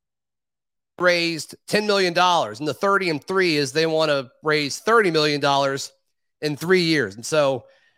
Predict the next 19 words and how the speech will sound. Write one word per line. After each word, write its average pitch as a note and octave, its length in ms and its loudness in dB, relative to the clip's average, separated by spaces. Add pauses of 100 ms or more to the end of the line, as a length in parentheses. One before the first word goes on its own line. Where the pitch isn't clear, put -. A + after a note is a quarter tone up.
uh, C#3+ 260 2
just C#3+ 220 -2
one F#3 260 0
month F3+ 240 0
into E3+ 460 0
it, D3 160 0 (140)
they, D3 280 2
they've C#3 240 0
already C#3+ 280 4
raised C3 340 0
ten C#3+ 120 2
million B2+ 240 2
dollars. A2+ 480 -2
And E3 160 0
we've C4 220 0
talked A#3+ 220 2
about - 160 4
this D#3 140 -6
before. G3 520 0